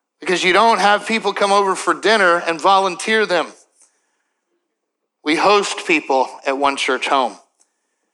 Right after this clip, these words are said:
Galatians six ten says, "Therefore, as we have opportunity, let us do good to all, especially to those who are in the household of faith."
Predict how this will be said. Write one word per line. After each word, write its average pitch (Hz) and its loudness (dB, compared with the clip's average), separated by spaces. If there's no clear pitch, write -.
Galatians 196 0
six 214 -2
ten 220 0
says, 190 0
"Therefore, 202 2
as 180 0
we 202 -2
have 208 2
opportunity, 214 -2
let 214 4
us 214 0
do 233 0
good 226 2
to 262 0
all, 233 4
especially 240 0
to 180 -2
those 160 2
who 175 2
are 170 4
in 170 2
the 165 2
household 160 2
of 151 -2
faith." 143 -2